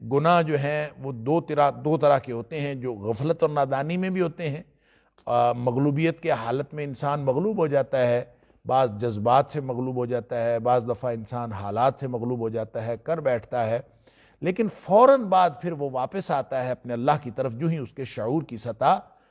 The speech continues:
वापस आती है तो वो वापस, फ़ौरन वापसी लेता है अल्लाह की तरफ। ये है वो तौबा का मनहज जो दरअसल,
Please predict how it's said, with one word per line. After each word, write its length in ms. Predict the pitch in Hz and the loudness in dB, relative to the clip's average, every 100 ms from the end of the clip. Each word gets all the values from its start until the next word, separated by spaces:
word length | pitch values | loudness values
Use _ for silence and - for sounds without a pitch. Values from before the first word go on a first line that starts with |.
| _ 98 | _ 4
वापस 440 | 127 131 196 165 | 6 6 4 2
आती 320 | 147 - 160 131 | 0 0 -4 -2
है 200 | 143 185 | -2 -2
तो 140 | 156 | -6
वो 180 | 147 135 | -8 -6
वापस, 560 | 117 117 - 160 - - _ | -8 -8 -8 -12 -12 -20 _
फ़ौरन 340 | 175 233 208 139 | 6 8 6 0
वापसी 380 | 127 127 - 143 | -4 -4 -8 -10
लेता 320 | 120 107 127 | -10 -8 -6
है 60 | 117 | -6
अल्लाह 220 | 117 117 | -6 -8
की 120 | 104 | -8
तरफ। 280 | 123 139 - _ _ _ - | -6 -6 -8 _ _ _ 0
ये 160 | 240 | 4
है 120 | 214 208 | 6 4
वो 180 | 180 | 2
तौबा 380 | 160 131 131 160 | -2 -2 2 2
का 160 | 151 131 | 0 -4
मनहज 460 | 123 147 123 120 113 _ _ - | -4 -6 -4 -6 -10 _ _ -12
जो 80 | 143 | -6
दरअसल, 600 | 127 196 180 151 143 | 4 4 6 2 0